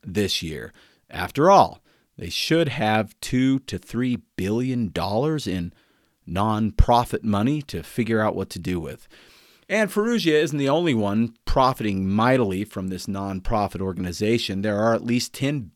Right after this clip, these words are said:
people at Mayo Clinic making well over a million dollars a year. Those are the ones I could find. Pediatricians at Mayo make nearly three hundred thousand dollars a year. Psychiatrists can make as much as four hundred thousand dollars a year.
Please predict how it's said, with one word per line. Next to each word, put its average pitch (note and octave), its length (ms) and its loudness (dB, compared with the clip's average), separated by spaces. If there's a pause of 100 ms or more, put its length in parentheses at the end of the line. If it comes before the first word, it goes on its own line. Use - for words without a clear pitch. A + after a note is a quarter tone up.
(160)
people B2 460 -2
at - 100 -8
Mayo G2+ 280 -4
Clinic G#2 380 -8
making G2+ 260 -6
well G#2 200 -2
over G2+ 220 -2
a F#2+ 40 -2
million A2 380 -2
dollars E2+ 380 -6
a F2+ 40 -8
year. E2+ 260 -8
Those F#2 220 -6
are F2 40 -8
the D#2 60 -12
ones E2 200 -8
I C#2+ 80 -10
could - 200 -16
find. F#2 500 -12 (420)
Pediatricians F3+ 720 4
at A2+ 120 0
Mayo G#2+ 300 -2
make C3 260 -2
nearly A#2 260 -2
three A2 280 -4
hundred G2+ 260 -4
thousand F2 360 -6
dollars E2+ 360 -8
a D#2 60 -12
year. D#2+ 200 -8
Psychiatrists F#2 760 -6
can F2+ 280 -8
make F#2 200 -6
as E2 100 -10
much F2+ 240 -8
as D#2 80 -12
four A#2 360 -2
hundred E2 260 -4
thousand D#2 360 -10
dollars D2+ 320 -14
a - 40 -14
year. D2+ 300 -14